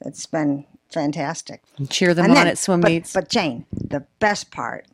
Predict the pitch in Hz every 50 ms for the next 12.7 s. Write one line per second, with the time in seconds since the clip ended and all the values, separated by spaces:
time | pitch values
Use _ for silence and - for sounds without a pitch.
0 | _ _ - 143 151 - - - - 202 - - - - - _ - - - -
1 | - - 175 156 156 147 - 202 185 185 190 185 170 156 151 - - 156 160 151
2 | - - - 208 190 - 165 151 135 - - _ _ _ _ - - 147 156 160
3 | 170 170 175 - - 151 143 - - - 127 156 160 165 165 160 151 151 151 160
4 | - - 151 - - 147 143 139 - - 156 147 143 156 160 160 160 151 - -
5 | - 160 160 151 139 147 156 160 160 - - - - 123 127 123 - - _ _
6 | _ _ _ _ - 165 170 - - 180 165 151 151 151 156 151 131 127 117 -
7 | - - - 135 151 151 143 127 117 131 - - - 185 156 - - 123 185 -
8 | - - - - - - _ _ _ _ _ - 135 131 - - - _ _ -
9 | - 175 185 185 165 165 - _ - - 156 - - - - - - 226 208 196
10 | 185 156 147 143 147 147 139 135 104 87 - - - 156 135 131 160 165 156 151
11 | 151 147 147 135 - - - - - 160 110 - - - - 135 113 113 117 135
12 | 135 127 123 117 - - - - 143 139 127 110 - 185